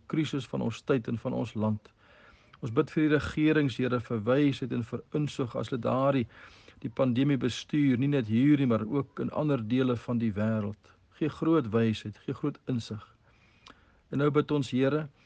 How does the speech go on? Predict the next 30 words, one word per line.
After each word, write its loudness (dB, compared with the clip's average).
ons -2
wil 0
vra 2
dat -8
u -2
self 0
die 0
woord 0
vir -10
ons -6
sal -8
oopbreek -2
en -4
dat -2
u -6
dit -2
vir -6
ons -4
lewendig -2
sal -6
maak. -6
In 0
Jesus 0
se -8
naam. -4
Amen. 0
Nou, -2
u 2
kan -2
saam -2